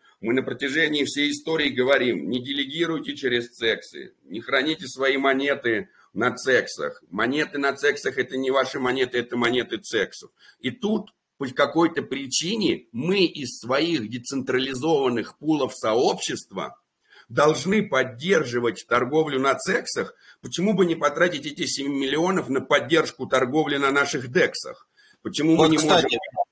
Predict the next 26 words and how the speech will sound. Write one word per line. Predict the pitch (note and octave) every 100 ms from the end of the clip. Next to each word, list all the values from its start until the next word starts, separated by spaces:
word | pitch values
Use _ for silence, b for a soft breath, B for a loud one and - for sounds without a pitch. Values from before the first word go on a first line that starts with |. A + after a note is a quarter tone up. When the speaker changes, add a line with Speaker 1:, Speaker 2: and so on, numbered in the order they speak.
| _ - -
Speaker 2:
вот, | C#3+ -
кстати, | - D3 A#2
вот | A2+ A2+ A2
я | A2+
хотел | A2+ B2 C3+ A#2+ G2 F#2
с | -
точки | - A2+ -
зрения | A#2 B2+ B2 A#2+
бизнеса | C#3+ C#3+ A#2 G2 G#2
заметить, | G#2 A#2 A2 F2+ F2+
да, | A2 D3+ - B B -
что | - A#2
мы, | A2 A2+ C3
давайте | A2+ C#3 D3+ C3+ A#2+
абстрагируемся | A2 - C#3 C3+ A#2 A2 G#2+ A2
сейчас | - - A2 -
от | G#2+
того, | - A2+
что | - - A#2
Владимир | A#2+ A#2 A#2+ A#2+
сказал, | - B2 A2+ A#2+
там, | G#2 A2 A2
от | G#2
того, | A2+ A2
что | - A2
там, | G2 G#2